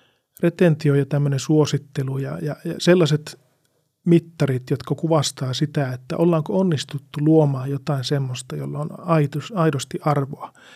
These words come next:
Ja se käyttäjä kokee sen niin arvokkaaksi, että hän jatkaa sen käyttämistä pitkään. Ja tykkää jopa niin paljon tai oivaltaa itsestään jotain sellaista, että hän haluaa jakaa sitä muille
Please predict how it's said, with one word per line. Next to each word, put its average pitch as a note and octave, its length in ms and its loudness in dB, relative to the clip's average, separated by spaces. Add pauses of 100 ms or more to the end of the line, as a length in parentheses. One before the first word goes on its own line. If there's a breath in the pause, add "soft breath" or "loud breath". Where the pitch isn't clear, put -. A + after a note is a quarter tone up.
(280 loud breath)
Ja C3+ 60 -6
se C3+ 100 0
käyttäjä D3+ 480 0
kokee C#3 300 -2
sen C3+ 160 -4
niin D3+ 120 -4
arvokkaaksi, B2+ 580 -8
että C3+ 120 -8
hän C#3+ 160 -2
jatkaa C#3 440 -4
sen C#3+ 160 -8
käyttämistä C3+ 640 -4
pitkään. - 520 -12 (680 soft breath)
Ja D3 180 0 (120)
tykkää D#3+ 380 2
jopa C#3+ 300 0
niin D#3 260 2
paljon C3 360 -2
tai C#3+ 180 -2
oivaltaa D3+ 520 4
itsestään C#3+ 640 -2
jotain C#3 360 -4
sellaista, C#3 640 -2 (1400 soft breath)
että D3 320 2
hän C#3+ 180 4
haluaa D3 360 4
jakaa D3 380 0
sitä C3+ 280 -8
muille B2+ 540 -6